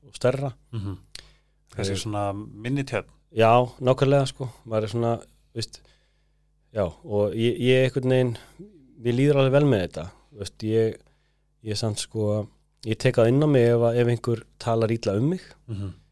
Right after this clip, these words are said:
Speaker 1: ég veist, ég er bara mannlegur og hérna, og legg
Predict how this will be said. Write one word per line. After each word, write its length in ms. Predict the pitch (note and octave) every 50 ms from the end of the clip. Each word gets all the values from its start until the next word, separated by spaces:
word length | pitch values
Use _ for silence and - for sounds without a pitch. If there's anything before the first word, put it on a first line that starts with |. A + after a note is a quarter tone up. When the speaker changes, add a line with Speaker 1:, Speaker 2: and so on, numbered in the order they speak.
| _ _ -
Speaker 1:
ég 60 | G#2
veist, 120 | G2 - G#2+
ég 40 | G#2+ G#2
er 20 |
bara 160 | G2 G#2 G#2
mannlegur 500 | G2+ G#2 A2 B2+ C#3+ D3+ D#3 D3+ D3 C#3+ - - - _ _ _ _ _ _
og 180 | - G#2 G#2 G2+
hérna, 520 | G#2+ G#2+ G2+ - - G2+ G2+ G2+ G2+ G2 G2+ G2 -
og 280 | G2 G2 G2+ G2 - _ _ _ _ _ _ _ _ _ _ _ _ _ _ _ _ _ _ - - - - - - D3
legg 200 | A2+ A2+ A#2